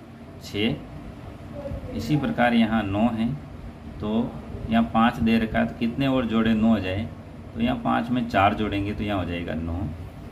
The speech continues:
इसी प्रकार यहाँ आठ करने हैं तो सात में एक जोड़ा आठ हो जाएगा। यहाँ पाँच आ रहे हैं, तीन में दो जोड़े पाँच। यहाँ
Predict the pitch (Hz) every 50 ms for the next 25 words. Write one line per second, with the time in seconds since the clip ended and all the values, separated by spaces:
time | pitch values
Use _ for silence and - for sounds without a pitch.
0 | - - - - - - - - - - - - - - - - - - - 143
1 | 131 131 117 117 131 127 127 131 127 120 113 113 117 127 131 135 - - - -
2 | - - - - - 98 101 117 131 135 - 120 - - - - - - 113 113
3 | 113 113 120 123 117 107 117 135 151 151 147 - - - - - 110 107 117 113
4 | 120 117 110 104 104 98 90 98 98 98 110 139 151 - - - - - - -
5 | - - - - - - - - 85 90 95 98 110 110 110 117 120 120 120 123
6 | 135 151 - - - - - - - - - - - - - - - - - -
7 | - - - - - - - - - - - - - - - - - 110 113 127
8 | 131 117 - 107 107 117 113 120 123 123 120 123 127 120 123 131 147 - - -
9 | - - - 107 107 113 113 117 117 113 120 120 113 113 113 113 139 - - -
10 | - - - - - - - - - - - - - - - - - 98 95 95
11 | 101 117 - - - - - - - - - - - - - - - - - -
12 | - - - - - - - - - - - - - - - - - - - -
13 | - - - - - - - - 107 110 113 117 127 135 135 120 101